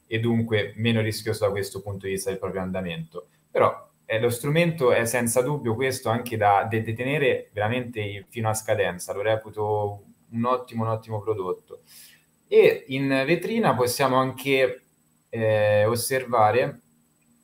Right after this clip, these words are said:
un altro Phoenix Memory maxi coupon della stessa, della simile tipologia,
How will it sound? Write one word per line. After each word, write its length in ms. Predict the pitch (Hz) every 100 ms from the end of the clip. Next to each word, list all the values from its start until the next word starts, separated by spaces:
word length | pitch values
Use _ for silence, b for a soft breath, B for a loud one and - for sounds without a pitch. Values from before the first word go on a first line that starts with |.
| _
un 100 | 123
altro 360 | 139 117 131 123
Phoenix 380 | 180 170 -
Memory 360 | 135 135 117 110
maxi 320 | 107 107 -
coupon 600 | 107 107 127 117 101 90
della 240 | 104 123 110
stessa, 920 | - - 117 113 - 101 95 95 87
della 200 | 98 101
simile 380 | - 143 117 98
tipologia, 760 | 107 98 98 92 92 120 165